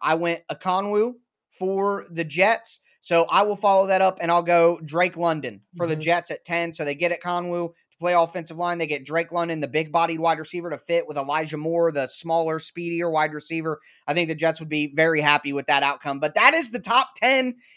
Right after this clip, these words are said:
Speaker 1: in the draft. Obviously, uh, what happens from there, the trades. I think there's gonna be a lot of trades in that, uh, early teens area right after the top ten. So that's our top ten for right now. We're gonna move into a conversation about perfect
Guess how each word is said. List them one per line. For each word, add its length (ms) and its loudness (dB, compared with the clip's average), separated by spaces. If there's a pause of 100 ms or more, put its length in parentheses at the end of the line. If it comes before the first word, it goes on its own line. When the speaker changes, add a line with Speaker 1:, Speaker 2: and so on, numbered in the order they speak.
Speaker 1:
in 220 6
the 80 0
draft. 460 4
Obviously, 760 2 (220)
uh, 320 6
what 180 4
happens 420 2
from 180 -6
there, 360 6
the 120 -4
trades. 440 2
I 140 2
think 200 0
there's 160 -4
gonna 160 0
be 120 0
a 60 2
lot 180 4
of 80 -4
trades 340 2
in 80 -6
that, 320 -2
uh, 300 2
early 340 -2
teens 580 -8 (360)
area 440 4
right 220 2
after 320 0
the 80 -6
top 340 -2
ten. 300 -4
So 180 -2 (280)
that's 220 4
our 140 4
top 300 2
ten 240 0
for 100 -8
right 200 2
now. 140 0
We're 100 -4
gonna 140 -4
move 340 -6
into 180 -6
a 80 -4
conversation 540 -6
about 280 -2
perfect 400 -2